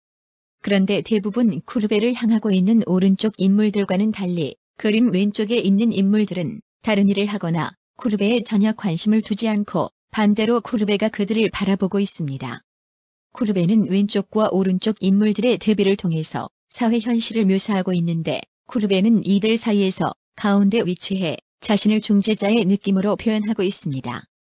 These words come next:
쿠르베는 천팔백오십오 년에 열린 파리 만국 박람회에서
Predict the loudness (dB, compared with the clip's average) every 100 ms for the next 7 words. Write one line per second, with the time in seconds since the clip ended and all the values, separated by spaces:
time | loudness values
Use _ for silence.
0 | _ _ _ _ -10 -4 0 2 2 2
1 | 0 0 0 0 -2 -2 0 -2 0 2
2 | 2 4 2 2 2 4 4 2 0 0
3 | 2 2 2 0 0 2 4 2 0 -2
4 | -4 -6